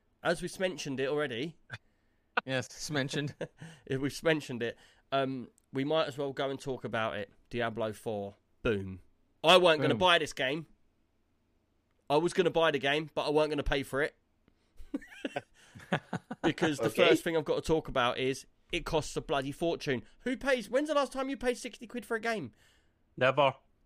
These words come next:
Speaker 4: That's the thing, like, see when a new game comes out, remember we've discussed this before, how much we're willing to pay for a game, right?
Speaker 2: Mm.
Speaker 4: Even a brand, brand new game that I love.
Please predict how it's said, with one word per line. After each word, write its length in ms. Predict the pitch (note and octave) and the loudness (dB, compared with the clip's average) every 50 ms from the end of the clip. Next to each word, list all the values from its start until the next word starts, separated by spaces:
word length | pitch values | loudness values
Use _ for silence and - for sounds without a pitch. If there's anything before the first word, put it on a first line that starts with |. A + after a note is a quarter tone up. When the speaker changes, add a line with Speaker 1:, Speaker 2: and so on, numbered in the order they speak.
| _ - | _ 0
Speaker 4:
That's 200 | F3 G3 - - | 0 0 0 0
the 60 | G3 | 0
thing, 200 | F#3+ G#3 A3 A3+ | 2 2 4 4
like, 180 | G#3+ G#3+ D#3+ - | 2 0 0 -2
see 180 | - - A#3+ | -4 -4 -4
when 120 | A#3+ A#3 A3 | -2 -2 -2
a 60 | G#3+ | 0
new 160 | G#3 G#3+ A3 | 0 0 -2
game 260 | - - A3 A3+ B3 | 0 0 -2 -2 -2
comes 200 | - - F#3 - | -2 -6 -2 2
out, 120 | F3+ D3 - | 2 2 2
remember 240 | D#3+ F#3+ G#3 G#3+ | 2 -2 -2 -2
we've 180 | G#3+ G#3 G#3+ - | -4 -6 -6 -8
discussed 360 | - F3 - - F#3 - - | -8 -8 -2 -2 -2 -2 -2
this 100 | - D#3 | -6 -12
before, 280 | - - F3 F3 D#3+ C#3+ | -8 -4 -2 0 2 2
how 100 | C3+ D#3+ | 2 2
much 300 | D#3+ D#3 C3+ - - - | 2 0 -2 -4 -6 -4
we're 80 | C#3 | 0
willing 180 | C#3 C#3 C#3+ C#3+ | 0 0 0 0
to 60 | - | -2
pay 180 | - - D#3+ C#3+ | -2 -2 -2 -2
for 140 | - - B2+ | 0 -2 -6
a 60 | A#2+ | -2
game, 260 | - D#3 D3+ D3 B2+ | 2 2 2 4 6
right? 280 | A#2 A#2+ C3 C3 B2+ - - - - - _ _ _ _ _ _ - | 6 6 6 6 4 0 -6 -20 -20 -20 _ _ _ _ _ _ -14
Speaker 2:
Mm. 180 | C3 B2+ B2+ A#2+ | -10 -6 -2 2
Speaker 4:
Even 440 | F3+ G#3+ A3 G3+ A3+ A3 G#3+ F#3 C#3+ - - | 2 2 4 6 6 6 6 4 0 -2 0
a 80 | - C#3+ | -2 0
brand, 440 | - - F#3 E3+ E3 E3 D3+ D#3+ - | 2 2 4 4 4 4 2 -2 -4
brand 260 | - - E3+ D#3+ E3 | 0 4 4 4 6
new 100 | E3 D#3+ | 6 4
game 220 | D3+ - E3 D3+ D3 | 4 2 0 0 0
that 100 | C#3+ A#2 | 0 0
I 40 | C3 | 0
love. 360 | C3 C#3+ C3+ G#2+ G2+ - | 4 4 4 4 4 0